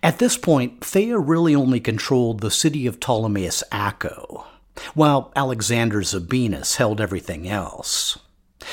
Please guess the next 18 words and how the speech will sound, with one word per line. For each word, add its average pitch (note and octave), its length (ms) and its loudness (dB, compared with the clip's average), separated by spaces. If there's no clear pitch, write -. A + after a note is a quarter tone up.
So F#3+ 240 4
her F3 180 2
audience F#3+ 600 -2
was C#3+ 180 0
both B2+ 320 0
limited B2+ 580 0
and C3 300 -2
sympathetic. - 960 -6
A F3+ 140 8
credible F3+ 420 2
tale C#3+ 400 4
of G2 120 0
self-defense, B2 1200 -2
or A#2+ 220 -2
maybe D3+ 320 2
some A#2 340 0
unfortunate A2 800 -2
accident, A2 880 -4